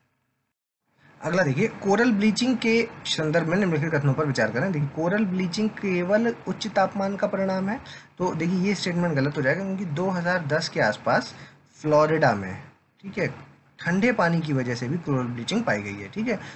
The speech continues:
तो ये गलत हो जाएगा, कोरल bleaching का परिणाम स्वरूप कोरल का रंग सफ़ेद हो जाता है, ये statement सही है, ठीक।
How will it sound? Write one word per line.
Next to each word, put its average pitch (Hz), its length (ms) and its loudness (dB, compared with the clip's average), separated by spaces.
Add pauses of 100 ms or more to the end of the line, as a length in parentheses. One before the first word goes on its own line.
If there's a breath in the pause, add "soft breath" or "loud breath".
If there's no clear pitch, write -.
(160 loud breath)
तो 147 60 0
ये 156 140 2
गलत 139 240 2
हो 160 40 0
जाएगा, 170 180 4
कोरल 233 340 0
bleaching 220 340 0
का 214 60 -2
परिणाम 196 320 -2
स्वरूप 226 280 -2 (340 loud breath)
कोरल 190 300 0
का 202 240 4 (320)
रंग 170 260 2
सफ़ेद 165 440 2
हो 143 60 6
जाता 101 300 -2
है, 151 180 -6
ये 226 160 4
statement 117 420 -4
सही 98 220 -6
है, 165 100 -4
ठीक। 247 220 -8